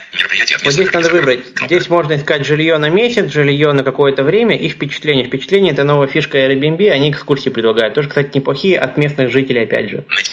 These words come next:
Speaker 1: найти жильё. Жильё целиком.
Speaker 2: Надо нам
Speaker 1: Когда вы
Speaker 2: жильё,
Speaker 1: прибудете?
Speaker 2: жильё
Speaker 1: Назад.
Speaker 2: целиком.
Speaker 1: Кнопка. Когда вы прибудете?
Speaker 2: Когда вы прибудете, сразу же открывается окно.
Speaker 1: Август две тысячи двадцатого года. Заголовок.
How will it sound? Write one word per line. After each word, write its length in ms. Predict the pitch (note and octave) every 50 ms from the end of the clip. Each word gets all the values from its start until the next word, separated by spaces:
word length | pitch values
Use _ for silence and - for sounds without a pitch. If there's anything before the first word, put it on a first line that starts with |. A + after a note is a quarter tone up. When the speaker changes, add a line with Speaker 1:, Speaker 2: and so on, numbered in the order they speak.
| - -
Speaker 1:
найти 260 | - - - - -
жильё. 340 | - - - - - - - - - -
Жильё 220 | - - - -
целиком. 300 | - - - - - - - - - -
Speaker 2:
Надо 340 | C#3 C#3 D#3+ F#3 F#3 F#3
нам 180 | E3+ F3 E3+ E3
Speaker 1:
Когда 60 | D#3
вы 20 | C#3
Speaker 2:
жильё, 400 | C3+ D3 C#3+ D3 D3 D3+ E3+ F3+
Speaker 1:
прибудете? 320 | F#3 E3+ D3+ C#3+ - - - - _ _ -
Speaker 2:
жильё 380 | - - - C#3+ C#3 C3+ D3+ E3+
Speaker 1:
Назад. 160 | E3 - -
Speaker 2:
целиком. 400 | C#3+ D3 - D3 C#3 B2+ A#2+ A#2+
Speaker 1:
Кнопка. 300 | - - - - - - - -
Когда 180 | - - -
вы 60 | -
прибудете? 380 | - - - - - - - - - - _ _ - - - - - -
Speaker 2:
Когда 280 | - C3+ C#3+ D#3+ G#3
вы 120 | G#3+ G#3 G3+
прибудете, 760 | F3 D#3+ C#3 B2+ B2+ B2+ B2+ C3 C3 - F#3+ G#3+ A3 A3 A3 - - _ -
сразу 240 | - D3+ D#3 D#3 D3+
же 80 | C#3+ D3
открывается 600 | D3 - D#3 D3 D3 D3 D3 C#3 C#3+ - D3 C#3
окно. 420 | C3+ - C#3+ C#3+ C#3 C#3 C3+ - -
Speaker 1:
Август 280 | - - - - - -
две 80 | -
тысячи 240 | - - - - -
двадцатого 320 | - - - - - C#2+ C#2+
года. 220 | - - - - - _ _ -
Заголовок. 340 | - - - - - -